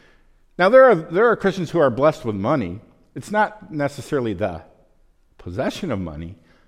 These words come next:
but the love of money is the root of all kinds of evils.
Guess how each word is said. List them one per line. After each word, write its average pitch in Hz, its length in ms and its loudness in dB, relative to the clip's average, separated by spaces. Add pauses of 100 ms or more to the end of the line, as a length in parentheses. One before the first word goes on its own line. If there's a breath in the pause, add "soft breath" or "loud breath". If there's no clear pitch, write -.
(120 soft breath)
but 107 180 -4
the 90 300 -4
love 110 760 -10
of 87 200 -12
money 80 460 -12 (880)
is 110 240 -4
the 104 120 -4
root 131 160 0
of 107 100 -2
all 123 140 2
kinds 127 360 -4
of 110 140 -10
evils. 113 540 -6